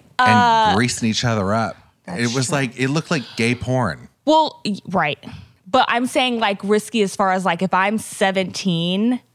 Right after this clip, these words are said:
Speaker 2: like, in around five men,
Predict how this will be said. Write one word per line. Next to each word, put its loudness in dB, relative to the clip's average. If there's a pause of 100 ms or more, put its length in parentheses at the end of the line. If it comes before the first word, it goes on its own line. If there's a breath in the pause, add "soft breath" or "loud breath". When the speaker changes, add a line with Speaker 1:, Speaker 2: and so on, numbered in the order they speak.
(100)
Speaker 2:
like, 0
in 0
around 0
five 0
men, 0